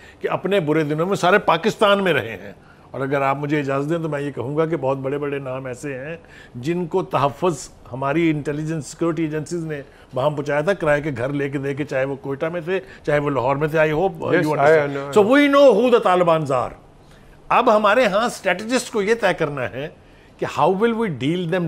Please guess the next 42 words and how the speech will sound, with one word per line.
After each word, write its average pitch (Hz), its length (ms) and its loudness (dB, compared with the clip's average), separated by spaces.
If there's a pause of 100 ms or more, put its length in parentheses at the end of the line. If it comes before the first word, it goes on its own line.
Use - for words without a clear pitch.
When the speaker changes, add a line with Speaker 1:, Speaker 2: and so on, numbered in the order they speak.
(120)
Speaker 1:
now 135 340 2
that 196 100 0 (100)
there 180 140 -2
is 180 40 -2
a 202 100 2 (100)
new 262 180 2 (200)
shape 160 520 -4
or 160 100 2
new 214 180 2 (140)
form 175 200 2
of 123 100 -10
Taliban। 107 540 -8
Speaker 2:
अब 170 180 -4
ये, 220 200 0
this 175 280 -8
is 185 140 -10
a, 175 260 0
this 175 180 -8
is 165 80 -4
a 170 60 2
very 170 180 -4 (120)
pinching 156 280 -2
question। 131 340 -6 (540)
अब 160 140 -2
आपने 170 280 2
जो 165 100 -4
एक 156 180 -4
छोड़ा 165 280 2
है, 120 200 2
देखें, 175 280 -2 (920)
what 262 220 4 (120)
is 262 140 4
a 220 80 4 (100)
Taliban? 110 380 -2 (300)
A - 40 -4 (100)
Taliban 220 480 0
was 190 140 -6
a 196 40 -2
freedom 214 380 4
fighter 131 340 2 (800)
for 180 200 6
Afghanistan, 151 640 2